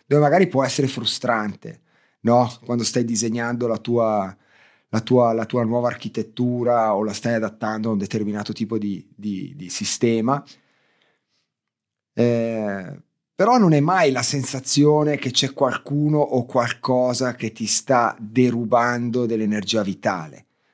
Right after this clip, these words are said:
no? Ed è quello che, eh, proprio ieri, eh, che ti dicevo prima, ieri ero a questa formazione su, alla Villa Negroni, dove abbiamo parlato dei cinquantuno principi di Jeff Bezos, molto interessante, tra l'altro ringrazio tutti, però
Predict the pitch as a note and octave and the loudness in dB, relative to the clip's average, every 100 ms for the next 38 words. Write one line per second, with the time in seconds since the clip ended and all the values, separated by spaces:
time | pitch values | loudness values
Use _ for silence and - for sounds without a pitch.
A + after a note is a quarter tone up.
0 | _ A2 B2 A#2+ - _ _ _ _ _ | _ 2 2 2 -6 _ _ _ _ _
1 | _ - D3+ F3+ - G#3 E3+ C3 B2 B2+ | _ 2 4 4 6 6 6 4 4 0
2 | B2 A#2+ B2 A#2 A2+ D#3 E3 D#3+ C#3 C#3 | 0 -2 -4 -4 0 0 4 4 6 4
3 | C#3+ E3 D#3+ A#2+ - B2 B2+ B2 - D3+ | 4 4 2 -2 -6 -4 -4 -2 2 4
4 | C#3 C3+ C3+ D3 D#3+ B2+ C3+ D3+ C3 G#2+ | 4 4 2 4 0 0 0 0 0 -2
5 | A#2 A#2 - C3 - B2+ A2+ - B2+ B2 | -2 -6 -4 -6 0 0 0 -2 -4 -2
6 | A#2+ - C3+ C3 B2+ A2 - A2 A2 G#2 | -2 0 2 2 0 -4 -4 -4 -4 -6
7 | G2+ - - - - _ _ - A2 A2+ | -10 -14 -20 -20 -20 _ _ -4 0 2
8 | A#2 D3+ D#3 C#3 D3+ F3+ D#3+ C3 A#2+ B2 | 4 4 4 6 6 6 4 4 2 0
9 | B2+ B2 C#3 C3 A#2 A#2+ B2+ A#2 C3 C3 | 0 0 0 0 0 -4 -4 -4 -4 -2
10 | B2 B2+ C3 A#2+ A2 B2 C3+ A#2+ A#2 G#2+ | -2 0 0 -2 0 0 -2 -2 -2 -2
11 | C#3+ D3 A2+ A#2 B2 A#2 C3+ C#3 - A#2+ | -2 -4 -6 -6 -8 -4 -2 0 0 0
12 | G2+ - D3+ D3+ - A2+ G#2 G2 F#2+ G2+ | 0 -4 -6 -6 -6 -6 -6 -10 -10 -6
13 | A2 - B2 A2+ G2+ - D3 - _ _ | -6 -4 -4 -4 -6 -8 -10 -12 _ _
14 | - F3+ C3+ E3 | 0 4 4 2